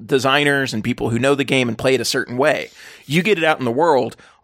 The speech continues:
all of a sudden there are millions of people playing it, and they're gonna break it in ways you didn't even think of. So, like, it's impossible to ever, like, release something and never have to touch it again. And, and I think it's good that they're acknowledging that, that, like, "Nope, we're gonna have to adjust things up, down,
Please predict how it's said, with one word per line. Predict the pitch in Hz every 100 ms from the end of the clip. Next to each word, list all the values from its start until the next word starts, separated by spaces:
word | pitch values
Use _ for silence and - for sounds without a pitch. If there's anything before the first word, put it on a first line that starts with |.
| -
all | 147 165
of | 180 143
a |
sudden | - 165 156 135
there | 117 131 127
are | 123 120 117 117 - _ _ -
millions | 127 139 175 185 151 123
of | 120
people | - 127 123
playing | - 208 156 120
it, | 101 - _ _ _ _ _ _
and | 156 151
they're | 156
gonna | 143
break | 107 143 135
it | 135
in |
ways | 123 120 120
you |
didn't | 123 131
even | 110
think | 101 - 156 -
of. | 107 - - - - -
So, | - 170 151
like, | 147 147
it's | 147 156
impossible | 139 170 175 151 127 123
to | -
ever, | 135 123 127 120
like, | 113 113 -
release | 123 127 123 117
something | 135 120 120 113 113
and | 120 110
never | 117 131 113
have | 113 -
to | -
touch | 127 131 123
it |
again. | 110 104 65 - - - -
And, | 143 135
and | 147
I | 143
think | 135 190
it's | 170 120
good | 160 156
that | 139
they're | 143 123
acknowledging | 123 135 127 120
that, | 117 98
that, | 98
like, | 123 120 -
"Nope, | 165 175
we're | 139 143
gonna | 147
have | 139 139
to | 135
adjust | 123 131 127 -
things | 127 120 -
up, | 139 131 -
down, | 135 123 117 117 110